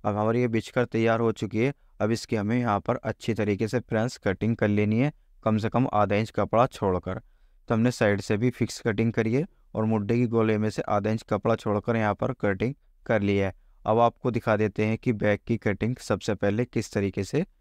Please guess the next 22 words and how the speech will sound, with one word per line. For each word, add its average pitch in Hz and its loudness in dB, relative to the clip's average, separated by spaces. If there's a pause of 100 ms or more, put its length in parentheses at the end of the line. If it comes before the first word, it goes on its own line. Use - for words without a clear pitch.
(280)
करनी 101 2
है। 92 -2 (320)
तो - 0
इस - -2
तरीके 139 2
से 143 -4
हमें 131 0
यहाँ 123 0
पर 135 -2
बैक 113 2
की 127 0
कटिंग 113 0
कर 120 0
लेनी 104 2
है। 120 2
बैक 110 0
की 123 0
कटिंग 123 -2
करने 110 0
के 110 0
बाद 107 2
में 139 2